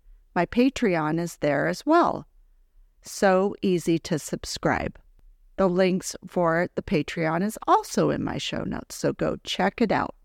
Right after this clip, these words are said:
Hey, flip-flop weather is over. Time to pull out your socks. What? Your socks have holes and aren't comfy anymore? Well, I have some good news for you.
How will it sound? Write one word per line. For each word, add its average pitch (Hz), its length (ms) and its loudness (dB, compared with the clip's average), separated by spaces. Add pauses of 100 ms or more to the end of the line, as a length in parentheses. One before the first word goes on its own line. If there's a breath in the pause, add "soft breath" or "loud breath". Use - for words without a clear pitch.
(500)
Hey, 247 380 6 (640)
flip-flop 269 640 4
weather 185 540 4
is 180 260 -2 (140)
over. 180 500 0 (400)
Time 190 440 2
to 320 100 2
pull 285 320 0
out 147 300 0
your 233 180 0
socks. - 760 2 (800)
What? 175 520 2 (400)
Your 208 160 2
socks 196 420 2
have 185 180 0
holes 190 480 0 (100)
and 202 200 2
aren't 185 260 0
comfy 208 460 2
anymore? 330 420 6 (600)
Well, 165 400 2
I 202 240 4
have 220 180 0
some 147 220 -2
good 214 240 2
news 202 320 0
for 190 140 0
you. 160 220 2